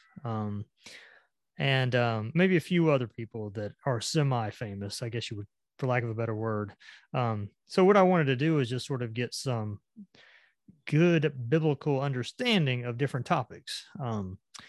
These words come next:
so with that, I guess I would ask, um, for the, for the listener, maybe,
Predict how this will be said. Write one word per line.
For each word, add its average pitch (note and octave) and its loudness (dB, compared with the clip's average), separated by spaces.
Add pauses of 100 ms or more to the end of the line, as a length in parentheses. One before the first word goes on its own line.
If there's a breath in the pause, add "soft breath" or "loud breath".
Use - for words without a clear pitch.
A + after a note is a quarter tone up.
(360 loud breath)
so - 0
with D3 2
that, C3 4
I A#2 0
guess F3+ 0
I - 2
would B2+ -2
ask, A#2 -10
um, A2 -2 (1120 soft breath)
for D#3+ 6
the, D#3 4
for A3+ 4
the F#3 2
listener, D3+ 0
maybe, A2+ -6